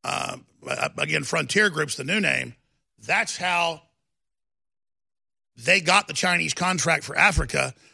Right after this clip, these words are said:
is that under the C I A, not just Blackwater, but other contractor groups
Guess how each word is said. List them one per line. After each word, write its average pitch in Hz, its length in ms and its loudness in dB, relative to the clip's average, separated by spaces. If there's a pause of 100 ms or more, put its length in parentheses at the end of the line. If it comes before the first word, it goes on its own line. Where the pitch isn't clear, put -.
(200)
is 151 200 0
that 151 220 0
under 214 320 2
the 165 120 -2
C 233 300 2
I 214 180 4
A, 143 520 2 (1900)
not 196 220 2
just 175 240 0
Blackwater, 151 600 0
but 139 220 -6
other 202 320 4
contractor 170 680 -2
groups 127 520 -4